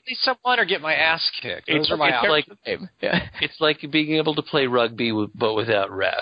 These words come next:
Speaker 2: You, you guys never played Smear the Queer?
Speaker 1: No, I took,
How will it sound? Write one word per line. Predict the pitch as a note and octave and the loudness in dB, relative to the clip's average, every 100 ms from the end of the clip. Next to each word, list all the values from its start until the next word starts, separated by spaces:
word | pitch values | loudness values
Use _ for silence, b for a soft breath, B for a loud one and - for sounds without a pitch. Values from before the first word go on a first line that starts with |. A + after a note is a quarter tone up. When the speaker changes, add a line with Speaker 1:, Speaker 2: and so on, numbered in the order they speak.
| - - - B B - | -6 -10 -14 B B -4
Speaker 2:
You, | C#3+ | -2
you | E3+ E3+ | 0 0
guys | A3+ G#3 | 0 0
never | A3+ A3 | -4 -2
played | G#3+ G#3 | -2 -2
Smear | - G3+ | -2 0
the | G3+ | 0
Queer? | F#3+ F#3+ F3+ - _ _ _ _ D3 | 0 0 0 -6 _ _ _ _ -2
Speaker 1:
No, | D3+ - | -2 -2
I | D3 D#3 E3 | 0 2 2
took, | - | -2